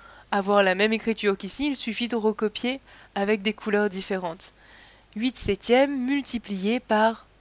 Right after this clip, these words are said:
deux tiers. Pour la troisième expression, c'est un tout petit peu plus difficile à remarquer.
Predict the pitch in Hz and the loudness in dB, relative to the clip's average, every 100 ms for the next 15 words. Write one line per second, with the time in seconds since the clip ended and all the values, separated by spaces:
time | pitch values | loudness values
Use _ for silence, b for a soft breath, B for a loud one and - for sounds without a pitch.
0 | - 190 202 - - 175 165 175 _ _ | -14 -8 -6 -6 -2 -2 -2 -8 _ _
1 | _ b b b b b b b _ - | _ b b b b b b b _ 2
2 | 349 330 254 - 240 220 208 196 - 220 | 6 8 6 6 2 4 2 0 0 -2
3 | 208 294 359 - b b - 277 269 208 | -2 -4 -6 -10 b b -8 -2 0 -2
4 | - 330 - 247 277 - 240 202 214 226 | 0 -2 0 -2 -2 -4 -10 -8 -6 -6
5 | 226 208 254 262 214 202 190 180 - 170 | -6 -4 0 2 4 2 2 2 -2 -10